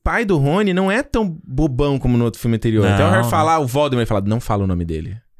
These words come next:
Speaker 2: É, e fala sério, né? Assim.
Speaker 1: E fala sério.
Speaker 2: É.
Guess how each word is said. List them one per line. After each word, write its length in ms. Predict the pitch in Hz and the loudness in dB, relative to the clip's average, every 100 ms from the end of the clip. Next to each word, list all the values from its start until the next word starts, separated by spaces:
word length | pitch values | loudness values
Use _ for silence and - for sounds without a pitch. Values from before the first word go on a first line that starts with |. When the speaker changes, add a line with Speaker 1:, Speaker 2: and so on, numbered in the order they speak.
| - | -10
Speaker 2:
É, 180 | 98 113 | -6 -2
e 140 | 127 | -2
fala 240 | - 120 135 | -2 -2 -2
sério, 420 | - 117 156 123 | -2 -2 -2 -4
né? 140 | 107 | -6
Assim. 180 | 110 - | -6 -6
Speaker 1:
E 40 | - | -4
fala 280 | 139 143 | -2 0
sério. 720 | 180 - - 165 196 220 135 | 0 0 0 0 2 2 0
Speaker 2:
É. 160 | 95 | 0